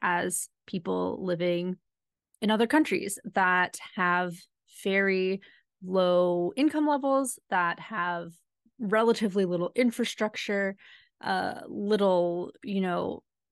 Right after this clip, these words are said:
major industry, and that, that creates a very light footprint. So I think it, we also need to recognize that, like, the idea of living sustainably on a budget is the people who are most sustainable are the people who have no budget,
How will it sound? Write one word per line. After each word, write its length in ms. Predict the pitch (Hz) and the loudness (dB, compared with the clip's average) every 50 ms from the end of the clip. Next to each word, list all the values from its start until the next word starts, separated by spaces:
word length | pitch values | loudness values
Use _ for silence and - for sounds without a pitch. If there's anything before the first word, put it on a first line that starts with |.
| _ - | _ -4
major 460 | 233 202 208 208 196 180 - 185 - - | -2 0 0 0 0 0 -2 -4 -2 2
industry, 800 | 285 294 285 269 247 - - - - 233 226 220 214 220 214 - - - - - - _ _ - | 4 6 6 6 4 2 -2 -4 -2 -2 0 0 -2 -2 -4 -8 -12 -20 -20 -20 -20 _ _ -6
and 180 | - 214 214 220 | -4 -2 0 2
that, 240 | 226 226 233 - - | 2 2 2 0 -2
that 240 | 226 202 240 220 226 | -4 -4 -4 -4 -4
creates 280 | - - 233 233 - 233 | -2 -2 -2 0 0 -2
a 20 | |
very 240 | 202 202 202 202 196 | -2 0 0 0 0
light 240 | 170 170 170 - - | -2 -4 -6 -6 -8
footprint. 480 | - - - - - - - - - | -12 -14 -12 -10 -10 -8 -8 -8 -6
So 180 | - - 196 180 | -2 0 2 2
I 80 | 180 | 2
think 420 | 190 - - 208 202 190 - - - _ _ _ _ - | 2 0 -2 -2 -2 -2 -6 -10 -20 _ _ _ _ -2
it, 180 | - - - - - _ - - | -2 -2 -2 -4 -12 _ -12 -8
we 220 | 214 214 214 - | -4 -4 -2 0
also 280 | - 202 202 - 220 202 | 0 0 0 0 0 0
need 220 | 196 190 190 - | 0 0 -2 -4
to 100 | - 190 | -4 -2
recognize 640 | 180 180 175 - 185 180 180 170 165 165 170 - | -2 -2 -2 -4 -4 -2 -2 -2 0 -2 -2 -2
that, 200 | - 175 170 - | -2 -4 -2 -2
like, 240 | - 160 180 180 175 - _ _ _ _ _ _ - | -2 -4 -4 -4 -6 -12 _ _ _ _ _ _ -4
the 80 | 202 196 | -2 -2
idea 220 | 202 190 214 220 | 0 2 2 2
of 100 | 208 190 | 2 2
living 320 | 196 208 196 220 214 202 190 | 0 -2 0 0 -2 -2 -2
sustainably 840 | 196 - - 190 - - - 208 196 196 202 190 185 190 185 185 | -4 -6 -6 -4 -4 -4 -2 -2 -2 0 0 -2 0 -2 -2 -2
on 120 | 175 185 180 | -2 -2 -4
a 60 | 175 | -4
budget 480 | 165 220 240 240 190 202 185 180 175 - _ - | 0 0 0 2 2 2 0 0 0 -4 _ -8
is 320 | 185 185 185 175 170 - _ _ _ _ _ _ _ _ _ - | -6 -6 -6 -8 -12 -16 _ _ _ _ _ _ _ _ _ -2
the 80 | 233 | 0
people 240 | 233 269 254 247 247 | 0 0 2 2 2
who 100 | 214 247 | 2 4
are 120 | 226 214 202 | 4 4 2
most 240 | 190 185 196 - - | 2 0 -2 -4 -4
sustainable 640 | 190 - - 185 180 185 180 160 170 165 165 - - | -6 -4 -2 -2 -2 -2 -2 -2 -2 -4 -4 -4 -4
are 100 | - 180 | -6 -4
the 100 | 170 180 | -6 -6
people 320 | - - 185 - 190 185 165 | -6 -6 -6 -4 -4 -4 -2
who 120 | 196 196 | -2 -2
have 260 | 170 165 180 - - | -2 -2 -4 -4 -4
no 120 | 170 160 165 | -6 -6 -6
budget, 420 | - - - - - - - | -6 -8 -8 -6 -8 -8 -8